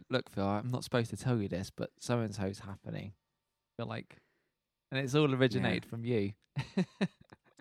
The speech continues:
Speaker 2: Yeah, probably. It'll all come back to me, won't it? Yeah. All right. Anyway, today's podcast, let's get back on topic. Today's podcast is all about squirrels. So,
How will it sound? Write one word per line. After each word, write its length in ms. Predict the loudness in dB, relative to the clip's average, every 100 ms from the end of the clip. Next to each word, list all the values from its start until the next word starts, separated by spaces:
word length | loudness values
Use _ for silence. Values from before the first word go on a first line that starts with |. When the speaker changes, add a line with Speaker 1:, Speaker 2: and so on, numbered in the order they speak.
| 2
Speaker 2:
Yeah, 200 | 6 8
probably. 340 | 8 8 8
It'll 220 | 4 4
all 80 | 0
come 180 | 0 0
back 200 | 0 0
to 100 | -4
me, 200 | -2 0
won't 220 | 0 0
it? 140 | -4 -8 _
Yeah. 240 | -12 -8 -8 -10 -8
All 120 | -4
right. 120 | -6 -6 -18 4
Anyway, 300 | 8 8 8
today's 420 | 4 4 4 4
podcast, 580 | 4 4 4 2 -2 2
let's 160 | 0 2
get 320 | 0 0 4
back 280 | 4 4 0
on 200 | 0 0 _ -10
topic. 640 | 0 2 4 2 0 -6 -18 -20 _
Today's 480 | -4 4 6 6 2
podcast 760 | 2 2 0 -2 -2 -2 -8 0
is 400 | 2 2 0 0
all 200 | 4 4
about 360 | 4 0 0
squirrels. 1000 | -2 -2 -2 -4 0 0 -2 -10 -12 -16 _ _ _ _ _ -20 -20 -20 _
So, 120 | -16